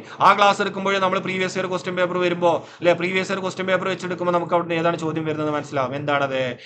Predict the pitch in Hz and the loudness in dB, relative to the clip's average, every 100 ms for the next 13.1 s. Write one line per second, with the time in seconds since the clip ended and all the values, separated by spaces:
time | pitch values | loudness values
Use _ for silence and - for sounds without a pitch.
0 | - - 143 139 135 131 135 123 120 110 | -18 -8 -4 -2 -4 -4 -6 -4 -6 -8
1 | 104 _ - 240 240 254 247 233 220 190 | -12 _ -4 0 0 2 2 4 2 0
2 | 165 - - 165 233 226 214 220 233 208 | -4 -8 -6 -2 0 0 0 0 2 2
3 | 208 214 202 190 208 262 - _ _ 156 | 2 0 -4 -2 -2 -4 -6 _ _ -2
4 | 160 160 175 185 208 175 190 190 180 175 | 0 4 4 4 2 -2 -4 -2 0 0
5 | 165 180 175 165 170 185 180 165 160 165 | -2 -2 0 4 4 4 2 2 0 -2
6 | 170 160 156 151 160 170 160 156 139 151 | -2 -4 -6 -4 -4 -4 -6 -6 -6 -4
7 | 147 143 143 147 151 135 - 185 175 156 | -4 -4 -4 -4 -4 -6 -6 -4 -4 -2
8 | 143 139 131 127 120 120 117 120 117 120 | -2 -2 -4 -8 -6 -8 -8 -8 -8 -8
9 | 123 151 - _ _ - - 160 185 214 | -6 -6 -8 _ _ -20 -4 0 2 2
10 | 214 202 196 208 208 202 196 190 185 180 | 4 4 2 2 0 2 2 0 0 0
11 | 170 175 175 170 165 160 156 151 147 139 | 2 2 0 0 0 -2 -2 -4 -4 -4
12 | 135 131 139 135 147 147 151 147 147 165 | -6 -4 -2 -2 -4 -8 -8 -6 -4 -2